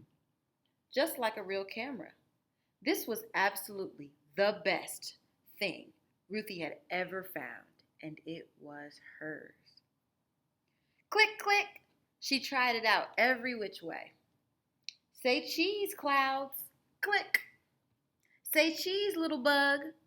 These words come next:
Click. Say cheese, school. Click.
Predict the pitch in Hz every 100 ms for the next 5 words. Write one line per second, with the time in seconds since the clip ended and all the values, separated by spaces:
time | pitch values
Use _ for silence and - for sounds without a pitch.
0 | _ - 381 381 - - _ - - _
1 | _ _ _ _ _ - 339 339 339 381
2 | 403 415 392 392 - 339 339 339 349 349
3 | - _ - 403 403 -